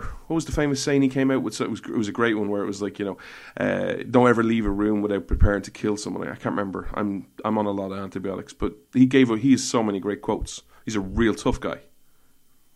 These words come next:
They'd find something. They'd be like, "Do you really want a general as the head of the president of the United States? Is that, what message is that sending to the world where a war general is president? And do you really want a general over the red button?"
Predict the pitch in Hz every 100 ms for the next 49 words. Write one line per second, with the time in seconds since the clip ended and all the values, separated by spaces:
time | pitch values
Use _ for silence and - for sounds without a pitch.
0 | _ - _ _ _ - 131 127 127 120
1 | - 143 113 104 110 107 113 117 107 113
2 | 113 107 98 - 110 104 117 123 127 _
3 | _ _ _ 117 101 95 - 117 110 104
4 | - - 113 110 110 101 101 107 104 -
5 | 104 127 127 98 107 - 120 120 113 107
6 | 113 123 107 98 104 104 - 107 101 92
7 | 101 98 98 92 - - 98 90 95 107
8 | 117 101 104 101 104 95 - 104 95 87
9 | 65 - - 123 123 160 190 170 160 127
10 | 113 123 135 113 127 107 95 104 101 -
11 | 107 117